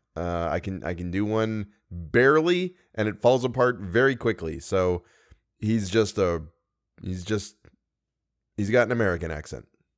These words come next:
I'm sorry. I apologize. I don't want to.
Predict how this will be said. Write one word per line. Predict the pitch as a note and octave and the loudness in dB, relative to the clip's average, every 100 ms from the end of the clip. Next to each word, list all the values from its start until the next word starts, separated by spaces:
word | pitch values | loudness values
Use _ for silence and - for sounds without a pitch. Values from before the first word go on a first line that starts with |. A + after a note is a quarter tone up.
| _ _ _ | _ _ _
I'm | F#2 | -8
sorry. | E2+ F#2 C#2+ | 0 0 0
I | D2+ | 0
apologize. | F2 F#2 F2+ D#2+ C#2+ C2 | 0 2 -2 -2 -8 -6
I | - | -2
don't | F#2 F#2+ | 0 0
want | F#2+ F#2+ - | -2 -4 -4
to. | F2 E2 | -4 -4